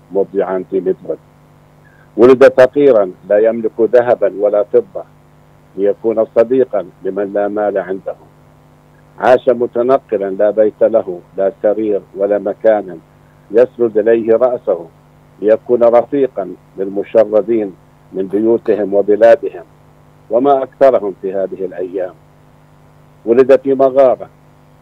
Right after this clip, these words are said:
ليست له، ودفن في قبر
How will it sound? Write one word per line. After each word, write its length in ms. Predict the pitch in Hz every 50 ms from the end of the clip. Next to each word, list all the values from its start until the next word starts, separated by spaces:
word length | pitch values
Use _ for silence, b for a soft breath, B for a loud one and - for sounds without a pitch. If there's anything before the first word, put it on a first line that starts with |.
| - _ -
ليست 360 | 113 120 123 - _ 131 117 - -
له، 260 | 131 131 117 110 92 85 - _ _ _ - _ _ _ _ _ _ _ - _
ودفن 560 | 92 95 95 92 117 110 - 120 107 107 107 98
في 180 | - - 107 - _
قبر 400 | 107 110 101 92 104 104 101 101